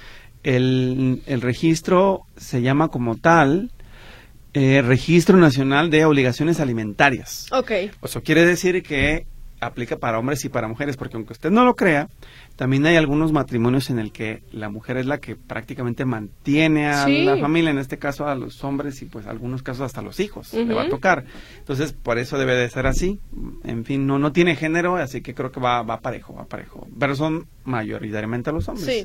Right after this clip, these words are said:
Speaker 1: hay que
Speaker 2: claro.
Speaker 1: entenderlo. Eh, mensajes de WhatsApp, dice por acá este otro también de parte de la señora Marta, muchas gracias, yo le agradezco su felicitación, a Elena González también, por supuesto, y a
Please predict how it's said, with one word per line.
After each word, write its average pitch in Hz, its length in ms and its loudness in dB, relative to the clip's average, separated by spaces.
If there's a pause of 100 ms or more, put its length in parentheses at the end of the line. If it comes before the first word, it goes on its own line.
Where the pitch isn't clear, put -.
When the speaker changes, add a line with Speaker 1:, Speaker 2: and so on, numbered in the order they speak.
Speaker 1:
hay 123 100 -10
que 202 40 -4
Speaker 2:
claro. 196 160 -4
Speaker 1:
entenderlo. 120 540 -8 (880)
Eh, 170 260 10
mensajes 185 580 8
de 165 160 8
WhatsApp, 202 540 8
dice 170 360 4
por 156 200 2
acá 135 480 8
este 135 260 2
otro 151 540 6
también 123 540 2
de 123 80 0
parte 117 240 -2
de 127 80 -2
la 123 60 0
señora 123 240 0
Marta, 147 300 4
muchas 143 320 -4
gracias, 135 480 0
yo 139 120 0
le 123 60 2
agradezco 120 300 -2
su 117 140 -4
felicitación, 117 800 0
a - 20 2
Elena 123 260 0
González 110 460 -6
también, 139 640 0
por 117 200 -6
supuesto, 156 840 0
y 175 580 0
a 165 600 0